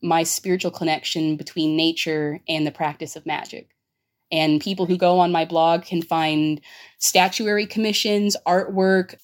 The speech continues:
You know, you search the search bar, and if you're interested in some basic love charms that are not gonna be heavy duty, not gonna require you to do anything <laughs> insane or crazy, and you're just trying to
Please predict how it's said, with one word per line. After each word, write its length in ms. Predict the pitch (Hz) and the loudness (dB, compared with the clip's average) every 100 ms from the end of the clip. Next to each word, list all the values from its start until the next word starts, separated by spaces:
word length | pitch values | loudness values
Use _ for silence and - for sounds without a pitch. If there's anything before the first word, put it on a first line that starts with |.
| _ | _
You 140 | 185 | 0
know, 120 | 170 160 | 2 2
you 220 | 160 190 | -2 -2
search 320 | - 185 - | 0 0 0
the 100 | 196 | 0
search 300 | - 196 185 | 2 0 0
bar, 240 | 196 190 | 0 2
and 100 | 190 | 4
if 140 | 165 180 | 2 0
you're 140 | 180 | 2
interested 580 | 185 190 180 180 180 175 | 2 0 -4 0 0 0
in 480 | 175 170 170 175 185 | -2 0 0 -2 -4
some 240 | - 180 175 | -4 -2 0
basic 400 | 160 165 170 175 | 0 -2 -4 -4
love 240 | 160 160 | -4 -4
charms 500 | - 196 208 233 233 | -2 -2 2 0 0
that 160 | - 160 | -2 -2
are 100 | 156 | -2
not 400 | 165 165 165 - _ _ _ _ _ _ - | 0 0 -2 -4 _ _ _ _ _ _ -2
gonna 180 | 202 190 | 2 2
be 140 | 185 | 2
heavy 380 | 185 214 185 190 | 0 0 2 2
duty, 400 | 185 180 185 185 | 4 4 4 4
not 200 | 170 185 | 4 2
gonna 140 | 185 | 2
require 460 | 180 180 190 180 180 | 2 0 0 2 2
you 160 | 185 | 2
to 80 | 180 | 0
do 180 | 175 175 | 2 4
anything 500 | 170 185 180 175 175 - | 4 4 2 4 2 -2
<laughs> 160 | - - | -14 -2
insane 760 | 175 180 - - - - 269 | 2 2 2 0 2 2 4
or 120 | 208 190 | 2 0
crazy, 480 | - 190 202 185 | -2 0 0 0
and 80 | 170 | 0
you're 100 | 180 | 0
just 180 | 185 202 | 0 -2
trying 140 | 208 | -2
to 260 | 180 175 - | -2 -2 -10